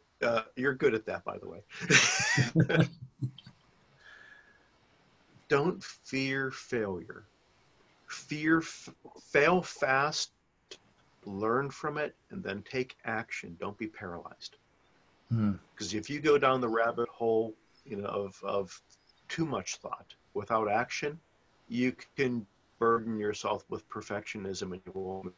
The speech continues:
Speaker 1: move forward. I would say that movement is life, and life equals, equals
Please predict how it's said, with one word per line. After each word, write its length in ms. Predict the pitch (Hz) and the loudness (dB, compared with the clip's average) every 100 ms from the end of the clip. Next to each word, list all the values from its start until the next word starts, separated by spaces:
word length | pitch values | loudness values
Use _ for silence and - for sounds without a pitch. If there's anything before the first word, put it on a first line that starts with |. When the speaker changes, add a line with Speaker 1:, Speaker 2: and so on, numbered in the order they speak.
| _ _ _ | _ _ _
Speaker 1:
move 360 | 175 175 90 | -20 -16 -16
forward. 460 | - - - - - _ _ _ _ _ _ _ - | -12 -10 -10 -12 -16 _ _ _ _ _ _ _ -2
I 100 | 107 | 0
would 140 | 107 | 2
say 140 | - 113 | 2 2
that 160 | - | 2
movement 540 | 110 123 139 135 131 127 | 2 4 4 4 -4 -2
is 180 | 101 - | -2 0
life, 480 | 98 110 127 - - _ | 2 2 0 -4 -20 _
and 220 | 107 101 98 | -14 -8 0
life 320 | 113 120 - | 2 2 -2
equals, 600 | 113 110 107 101 98 - _ | -6 -4 -4 -4 -6 -14 _
equals 540 | 113 110 107 101 95 | -8 -4 -4 -4 -8